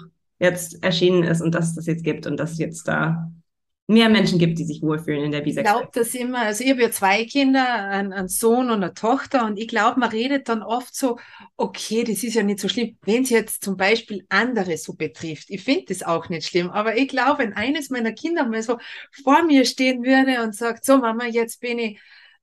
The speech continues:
Speaker 2: bi oder, oder die“, dann natürlich ist das okay, keine Frage, aber ich glaub, da wär so mal, „Hm, ich geh jetzt mal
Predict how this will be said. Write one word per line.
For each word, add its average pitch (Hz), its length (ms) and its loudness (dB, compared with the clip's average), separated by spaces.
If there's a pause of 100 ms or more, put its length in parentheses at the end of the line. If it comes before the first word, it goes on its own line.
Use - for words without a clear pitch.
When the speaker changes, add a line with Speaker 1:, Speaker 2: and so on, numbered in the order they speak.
(720)
Speaker 2:
bi 285 340 4
oder, 233 300 4
oder 208 400 -4
die“, 254 240 -6 (340)
dann 220 260 -4 (200)
natürlich 226 680 2
ist 226 160 -2
das 202 120 0
okay, 277 460 0
keine 196 320 -2
Frage, 240 440 0
aber 202 180 -6
ich 220 80 -4
glaub, 226 200 -2
da 247 100 -6
wär 226 100 0
so 254 100 -6
mal, 233 100 -6 (300)
„Hm, 285 280 4 (1040)
ich 269 120 -6
geh 277 80 2
jetzt 269 160 4
mal 262 120 2